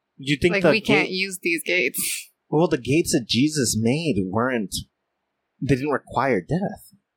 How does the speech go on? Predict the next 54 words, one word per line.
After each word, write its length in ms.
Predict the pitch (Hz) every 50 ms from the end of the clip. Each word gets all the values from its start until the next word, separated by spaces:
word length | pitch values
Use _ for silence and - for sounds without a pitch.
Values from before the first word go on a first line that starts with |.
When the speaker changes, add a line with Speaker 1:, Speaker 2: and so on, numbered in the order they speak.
| _ _ _ _ _ _ -
Speaker 1:
They 80 | 131
were 60 | 131 143
just 240 | 135 151 135 107 92 -
gates. 300 | - 110 131 170 165 110
He 60 | 110 107
figured 280 | - 208 - - -
something 520 | - - - 131 127 175 175 - - 82 73 -
out. 120 | 67 - -
Speaker 2:
Yeah, 300 | 214 202 208 202 190 180
but 140 | 180 185 208
I 100 | 196 208
feel 160 | - - 247
like 140 | 240 226 208
that's 220 | - 196 190 - -
what 140 | 185 180 _ _
they're 220 | - 180 175 165 - -
also 380 | - 165 170 - - 170 165
making. 460 | 160 165 165 165 165 - - 175 175
Speaker 1:
You 60 | - -
think 140 | 120 123
that's 160 | 127 123 - -
what's 200 | 120 - - -
happening? 680 | 113 110 117 123 - 123 120 120 120 120 120 120 - -
Well, 160 | - 175 196
no, 160 | 214 254 311
that's 160 | 262 175 156 -
what 80 | 220 247
Speaker 2:
Because 60 | 226
Speaker 1:
the 60 | -
Speaker 2:
we 40 | 262
don't 120 | 262 294 -
Speaker 1:
fear 100 | 262 277
Speaker 2:
have 100 | 285 277
Speaker 1:
does. 200 | 107 98 87 82
Speaker 2:
stories 480 | 220 226 233 247 254 254 247 247 240 233 - - - -
of 220 | 196 214 220 226
them 240 | 220 208 196 190 175
going. 340 | 175 170 170 170 170 - -
We 160 | 202 233 269
always 320 | 247 240 254 269 277 269 -
hear, 260 | 254 254 254 240 233
like, 300 | 226 220 208 190 190 _
that's 280 | - 202 208 - - - -
where 240 | 208 208 214 214 208
their 160 | 196 190 185
god 340 | 170 175 185 185 196 202 196
is 160 | 190 180 -
coming 360 | - - 196 180 180 180 175 -
from 180 | 196 185 180
and 140 | 175 175 170
talking 320 | - 180 180 175 180 185 175
to 100 | - 175
them, 180 | 175 165 - -
or 260 | 196 196 185 175 170